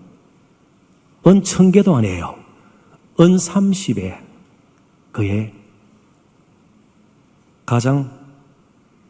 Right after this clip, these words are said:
사실은 붙들고 살아야 할 예수 그리스도를 팔게 됩니다. 은 삼십에 예수님은 팔리게 됩니다.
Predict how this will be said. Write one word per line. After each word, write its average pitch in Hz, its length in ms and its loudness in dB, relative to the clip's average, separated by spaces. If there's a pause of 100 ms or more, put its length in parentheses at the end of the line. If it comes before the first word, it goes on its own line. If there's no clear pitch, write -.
(460)
사실은 104 520 -6 (920)
붙들고 110 400 -2
살아야 110 420 -8
할 90 280 -12 (580)
예수 113 340 0
그리스도를 98 560 -10 (680)
팔게 113 560 -6 (500)
됩니다. 90 500 -8 (1160)
은 139 100 4
삼십에 143 800 -4 (640)
예수님은 107 460 -2
팔리게 104 400 -6
됩니다. 85 480 -10